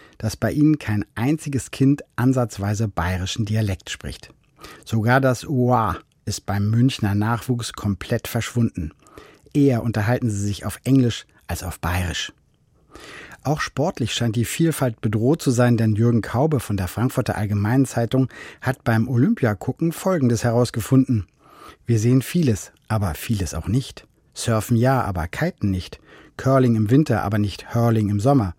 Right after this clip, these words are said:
Dressurreiten, aber nicht Polo. Hockey und Eishockey, aber nicht Rollhockey. Keirin,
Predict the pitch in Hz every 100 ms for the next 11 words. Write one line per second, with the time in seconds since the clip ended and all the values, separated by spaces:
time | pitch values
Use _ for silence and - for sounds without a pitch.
0 | - - - - - 95 151 170 101 107
1 | 104 107 98 - 107 107 90 - - 180
2 | 104 95 _ _ - 131 - 110 107 98
3 | 127 139 - 113 135 143 - - - 120
4 | 120 101 - - 190 226 98 - 92 87
5 | _ - - _ - 131 151 107 104 92